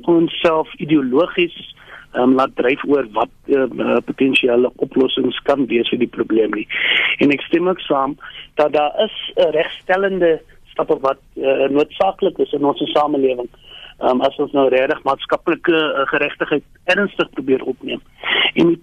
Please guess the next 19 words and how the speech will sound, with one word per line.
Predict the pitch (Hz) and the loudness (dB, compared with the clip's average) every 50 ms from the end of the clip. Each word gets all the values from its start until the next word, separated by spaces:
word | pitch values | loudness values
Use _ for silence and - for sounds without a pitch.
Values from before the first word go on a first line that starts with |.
| _ - | _ -2
ehm, | 165 165 160 160 156 156 160 | -2 0 0 0 2 0 0
vir | 156 - - 151 | 0 0 0 2
my | 147 156 180 214 | 2 2 2 2
net, | 214 185 160 160 - 151 | 2 2 2 2 0 -2
as | 151 - - | -4 -4 -4
ons | 151 143 | -4 -2
nou | 147 143 139 | -2 -2 -2
kyk | - - 160 - | -2 -4 -4 -4
spesifiek | - - - 147 156 147 - 180 165 - | -4 -6 -4 -2 -2 -2 0 -2 0 0
na, | 160 147 139 139 139 139 135 | 0 2 2 2 0 0 0
ehm, | 135 131 123 120 120 - _ _ _ _ _ - - - - - - - - | 0 0 0 -2 -4 -8 _ _ _ _ _ -14 -12 -12 -12 -12 -12 -10 -6
ehm, | - 120 120 120 120 123 123 120 127 123 120 120 120 120 120 123 123 120 120 117 110 110 - - - _ | -4 -2 -2 0 0 0 0 0 0 0 2 2 2 2 4 4 4 4 4 2 2 0 -4 -8 -16 _
eh, | - - - - - _ _ _ | -4 -2 -2 -2 -4 _ _ _
agricultural | - - 170 156 160 151 - - 165 170 156 - 180 165 151 135 | -2 -2 0 0 -2 -2 0 -2 -2 0 0 0 0 2 2 0
land, | 131 127 123 127 131 131 | 0 0 -2 -2 -4 -4
ja, | - 123 120 | -2 -2 -2
met, | 131 135 127 | -2 -2 0
eh, | 127 123 117 117 | 0 0 2 4
landbou | 120 123 131 - - 196 147 143 143 135 | 4 4 4 2 0 -2 -8 -10 -12 -12